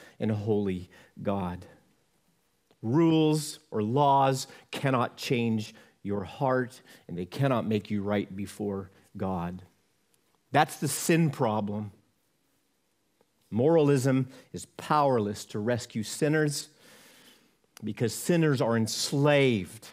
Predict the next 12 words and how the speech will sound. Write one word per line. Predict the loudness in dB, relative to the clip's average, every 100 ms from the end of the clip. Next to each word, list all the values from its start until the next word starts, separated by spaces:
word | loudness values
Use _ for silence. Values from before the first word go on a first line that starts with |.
| _
Their | -2 -2
hearts | -2 2 4 2 -2 -12 -12 -2
are | 0 0
enslaved | -2 -2 -4 -4 0 2 2 2 -2 -14 -20 -20 -20 _
to | -6 -4
sin. | -4 -2 -2 -2 -8 -16 _ _ _ _ _ _ _
But | -10
the | -6
gospel | 0 2 0 -2 -6
can | -4 -2
rescue | -2 -2 -6
them. | -2 -2 -2